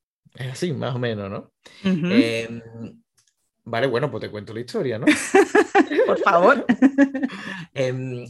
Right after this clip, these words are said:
Speaker 1: esta novela, esta novela estuvo finalista al Premio Primavera, eh, el año pasado, en dos mil veintiuno. Y a mí me hicieron, eh, tuve que entregar la novela corriendo porque no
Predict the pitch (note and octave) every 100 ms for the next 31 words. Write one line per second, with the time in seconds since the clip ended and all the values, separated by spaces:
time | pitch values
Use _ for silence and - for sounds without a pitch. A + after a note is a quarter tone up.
0 | - C3 - F#3+ G3 F#3 F3+ F3 B2+ C#3
1 | D#3+ _ _ - B2 A#2+ C#3 C#3 D3 C#3+
2 | C3+ C3+ B2 A#2+ - C#3+ C#3 B2+ A#2 A#2+
3 | C3+ F3 E3 C#3+ C#3+ C3+ B2 A#2+ G#2+ F#2+
4 | - _ _ _ _ _ - G#2 G#2+ G#2
5 | G#2 G#2 A2 G#2+ G#2 A2 - G2 - A2
6 | G#2 A#2+ A#2+ C3 B2 G#2+ G#2 G#2 - _
7 | _ _ _ _ _ _ _ _ _ -
8 | _ - B2+ B2+ C#3 D3+ D3 D#3 D#3+ E3
9 | E3+ F3+ G3+ - G#2+ F2+ E2+ E2+ B2 A#2
10 | B2 A2+ A#2 A2+ A2+ A#2 A2 A2+ D#3 F3+
11 | F3+ E3+ A#2 A2+ A#2 A#2 A2+ A#2 A#2 G#2+